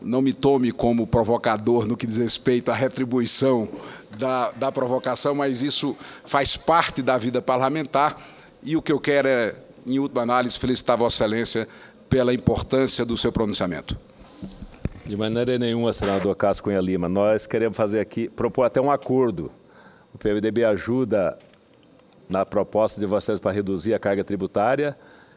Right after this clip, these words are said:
Speaker 2: Vou continuar defendendo a redução da quantidade de ministérios e o, e o P S D B nos ajuda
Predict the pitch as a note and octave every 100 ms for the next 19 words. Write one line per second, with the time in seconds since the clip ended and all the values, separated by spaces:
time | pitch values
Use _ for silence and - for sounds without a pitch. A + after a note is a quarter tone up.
0 | _ _ _ G2 G#2+ B2 - A#2+ A#2+ B2
1 | C3+ C#3 A2+ A2+ C3 A#2 A2 A2+ G2+ -
2 | B2+ B2 F#2 E2+ G2 G#2 F#2+ A2+ G#2+ G#2+
3 | G2+ F#2 A2+ B2+ C3+ B2 B2 - A#2 G2
4 | A#2 A2 A2 A#2 A#2+ A2+ A2+ F#2 G#2+ B2+
5 | B2 C3